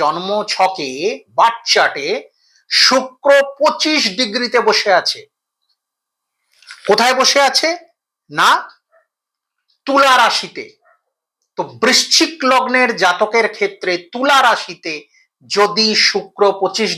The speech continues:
ডিগ্রিতে বসে থাকে তবে সেটাকে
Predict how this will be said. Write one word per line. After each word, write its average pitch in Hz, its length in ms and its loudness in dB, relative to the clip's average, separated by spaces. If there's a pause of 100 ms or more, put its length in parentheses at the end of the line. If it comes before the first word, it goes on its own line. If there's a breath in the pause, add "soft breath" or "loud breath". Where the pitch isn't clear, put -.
ডিগ্রিতে 170 440 -4
বসে 165 220 -6
থাকে 160 300 -8 (1400 loud breath)
তবে 170 200 4 (120)
সেটাকে 202 340 0